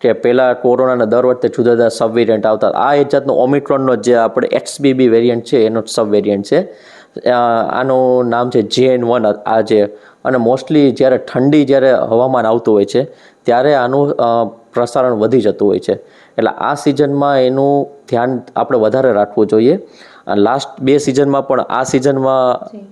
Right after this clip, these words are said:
Speaker 1: એનું જે કહેવાય ને કે ઇન્ફેક્શન વધી જતું હોય છે. અને આ mostly અસ્થમાના પેશન્ટ કે ઇમ્યુનો કોમ્પ્રોમાઇઝ પેશન્ટ હોય, તો શિયાળામાં આ ઇન્ફેક્શન લાગવાના ચાન્સ વધી જતા હોય છે, due to થોડી એટમોસ્ફિયરની અસર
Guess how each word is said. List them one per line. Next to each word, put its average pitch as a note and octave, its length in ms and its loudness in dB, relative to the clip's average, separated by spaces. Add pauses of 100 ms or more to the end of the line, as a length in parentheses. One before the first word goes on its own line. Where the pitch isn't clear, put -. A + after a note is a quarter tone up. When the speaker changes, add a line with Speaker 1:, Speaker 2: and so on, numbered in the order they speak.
(120)
Speaker 1:
એનું B2 760 2
જે A#2 160 0
કહેવાય C#3 240 2
ને D3 80 0
કે G#2 120 -2
ઇન્ફેક્શન A#2 480 -2
વધી A2+ 200 0
જતું F#2+ 280 -2
હોય G2 80 0
છે. G2 180 -6 (540)
અને A2+ 160 0
આ A2+ 320 0
mostly A#2 520 -2
અસ્થમાના B2 540 0
પેશન્ટ A#2+ 460 -2
કે A#2+ 80 0
ઇમ્યુનો A#2+ 320 0
કોમ્પ્રોમાઇઝ B2 540 -2
પેશન્ટ A#2 320 -2
હોય, C3+ 220 2 (400)
તો B2 60 0
શિયાળામાં C3+ 880 0
આ C3 240 -4
ઇન્ફેક્શન B2+ 480 -4
લાગવાના A#2 360 0
ચાન્સ A#2 300 -4
વધી A2 220 2
જતા G2+ 260 0
હોય G2 140 2
છે, G2+ 120 -2
due G#2 220 0
to B2 160 -6
થોડી B2 260 -2
એટમોસ્ફિયરની B2 760 0
અસર D#3 300 0